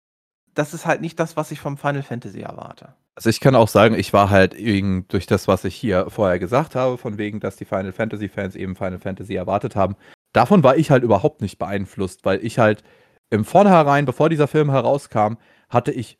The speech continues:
Speaker 2: null Komma rein gar keine Berührungspunkte mit dem Final Fantasy-Universum. Ich war also ein komplett unschuldiges und unbeschriebenes Blatt, was das anging.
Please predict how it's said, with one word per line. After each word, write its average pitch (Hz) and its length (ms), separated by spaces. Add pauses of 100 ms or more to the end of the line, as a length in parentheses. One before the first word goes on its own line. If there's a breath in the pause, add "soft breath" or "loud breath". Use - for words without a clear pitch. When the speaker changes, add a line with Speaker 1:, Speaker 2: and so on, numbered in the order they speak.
Speaker 2:
null 139 320
Komma 147 280
rein 123 240
gar 127 180
keine 127 260
Berührungspunkte 110 1000
mit 101 200
dem 104 140
Final 104 300
Fantasy-Universum. 95 880 (320 soft breath)
Ich 101 100
war 143 120
also 143 160
ein 135 100
komplett 147 460
unschuldiges 160 720
und - 180
unbeschriebenes 151 680
Blatt, 151 260
was 117 160
das 110 180
anging. 107 380